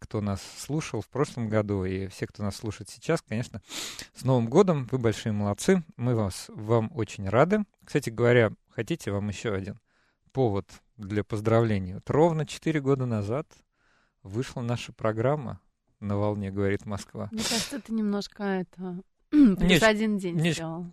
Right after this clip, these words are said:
Speaker 1: да?
Speaker 2: Не
Speaker 1: Ну,
Speaker 2: знаю,
Speaker 1: может быть,
Speaker 2: семнадцатого.
Speaker 1: семнадцатого. Ну, хорошо, вчера, значит, было четыре
Speaker 2: Да,
Speaker 1: года. Ну,
Speaker 2: да.
Speaker 1: ладно, четыре года не круглая цифра. А, перейдём к сегодняшней теме.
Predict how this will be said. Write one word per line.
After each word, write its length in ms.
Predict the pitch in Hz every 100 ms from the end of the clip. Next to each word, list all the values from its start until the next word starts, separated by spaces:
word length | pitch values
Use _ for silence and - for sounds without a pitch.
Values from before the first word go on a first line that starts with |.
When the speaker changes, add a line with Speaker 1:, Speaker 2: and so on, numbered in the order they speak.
| -
Speaker 1:
да? 400 | 127 170 180 131
Speaker 2:
Не 60 | 131
Speaker 1:
Ну, 60 |
Speaker 2:
знаю, 140 | 151 117
Speaker 1:
может 140 | 101
быть, 60 | 98
Speaker 2:
семнадцатого. 180 | 180 175
Speaker 1:
семнадцатого. 580 | 131 120 104 95 - 110
Ну, 80 | 175
хорошо, 380 | - 123 - 123 - -
вчера, 360 | - 143 98 90
значит, 240 | - -
было 220 | - 127 -
четыре 300 | - 92 -
Speaker 2:
Да, 60 | 185
Speaker 1:
года. 120 | 175 -
Ну, 200 | 180 214 -
Speaker 2:
да. 80 |
Speaker 1:
ладно, 200 | 147 104
четыре 280 | - - 165
года 220 | 139 135
не 100 | 123
круглая 340 | 147 143 113 117
цифра. 380 | 220 208 113 98 - _ _ _ _ _ - - _
А, 460 | 113 107 101 98 95 _ _
перейдём 360 | 117 113 139 160
к 80 |
сегодняшней 480 | - 113 110 104 101
теме. 320 | - 92 95